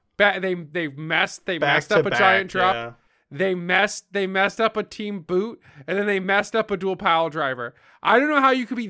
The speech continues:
Speaker 1: that bad at, at tag team wrestling. We
Speaker 2: Ahmed
Speaker 1: would be
Speaker 2: J-
Speaker 1: better tag team wrestlers.
Speaker 2: Ahmed Johnson misses hitting Sid with a clothesline.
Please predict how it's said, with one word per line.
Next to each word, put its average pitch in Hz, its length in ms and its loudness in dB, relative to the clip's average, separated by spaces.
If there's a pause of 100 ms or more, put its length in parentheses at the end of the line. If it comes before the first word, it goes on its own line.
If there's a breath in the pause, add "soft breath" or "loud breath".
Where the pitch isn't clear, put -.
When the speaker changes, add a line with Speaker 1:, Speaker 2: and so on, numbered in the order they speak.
(120)
Speaker 1:
that 202 360 2
bad 175 460 2
at, 165 320 -4
at 156 180 -2
tag 165 300 -2
team 151 240 -10
wrestling. 147 380 -8
We 143 40 -8
Speaker 2:
Ahmed 240 260 4
Speaker 1:
would 285 160 4
be 254 120 -4
Speaker 2:
J- 202 60 -8
Speaker 1:
better 202 260 0
tag 160 340 -4
team 151 240 -10
wrestlers. 131 560 -10
Speaker 2:
Ahmed 233 460 2
Johnson 160 800 0 (560)
misses 196 1200 -2 (160)
hitting 214 720 -2
Sid 208 880 2 (640)
with 208 420 2
a 196 200 0
clothesline. 156 1300 -2